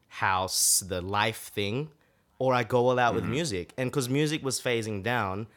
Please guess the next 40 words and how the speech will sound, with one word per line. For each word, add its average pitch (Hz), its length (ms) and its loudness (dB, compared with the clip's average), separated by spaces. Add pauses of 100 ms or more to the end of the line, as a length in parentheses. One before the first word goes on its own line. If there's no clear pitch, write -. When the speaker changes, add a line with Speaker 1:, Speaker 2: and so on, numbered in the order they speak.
(320)
Speaker 1:
it 131 100 0
always 147 260 4
some-, 139 260 -2
it - 40 -2
was 131 140 2
always 147 180 4
something 127 320 -2
that 110 80 2
was, 98 320 -4 (640)
like, 92 260 -4
really, 107 380 -2
like, 87 340 -6 (340)
it 110 80 -4
upset 117 360 -4
me 104 80 -2
a 90 80 -2
lot 82 260 -6 (220)
that 92 480 -2
I 98 80 -4
couldn't 110 240 -6
do 95 120 -6
music. 95 480 -4
I 98 100 -6
felt 104 200 -4
like 95 260 0
I 98 40 0
was 92 260 -2
driven 95 400 -4
to - 140 -10
just 82 320 -8 (800)
give 101 180 -2
up 104 380 0
in 104 80 0
that 92 140 0
sense. 113 220 -2
I 95 40 -4
was 87 80 -6
like, 85 180 -4
"There's 95 220 -2
no-, 104 160 2